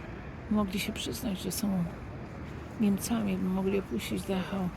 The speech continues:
Nikt tego nie zrobił. Wśród nich był ksiądz, nie ksiądz, kleryk Kazimierz Majdański,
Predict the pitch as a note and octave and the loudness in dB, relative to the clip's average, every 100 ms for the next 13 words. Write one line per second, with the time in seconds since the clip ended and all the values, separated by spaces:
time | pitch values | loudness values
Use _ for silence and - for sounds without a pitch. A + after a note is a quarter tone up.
0 | - A#3 A3 - F#3+ F#3 F#3 F3+ G3 F#3+ | 0 2 2 0 -2 0 0 0 -2 -2
1 | F#3+ F#3+ E3 - - - - - - - | 0 -2 -2 -6 -8 -8 -8 -8 -8 -8
2 | - - - - - G#3 G#3+ G#3+ A3 G#3 | -8 -10 -8 -6 2 4 4 4 0 0
3 | - G#3+ G#3 - - - - - - - | 2 2 2 -2 -6 -8 -10 -10 -10 -10
4 | - - - - A3+ - A3+ F3+ - - | -10 -10 -6 2 2 4 2 0 -2 -4
5 | A3+ F3 F3 - - - - - - - | -2 -2 -4 -8 -14 -16 -16 -16 -14 -14
6 | - - - G3 G#3 G3 - G3+ F#3+ G#3 | -14 -14 -8 -4 -2 -2 -2 -4 -2 0
7 | G#3 - - | 0 -2 -4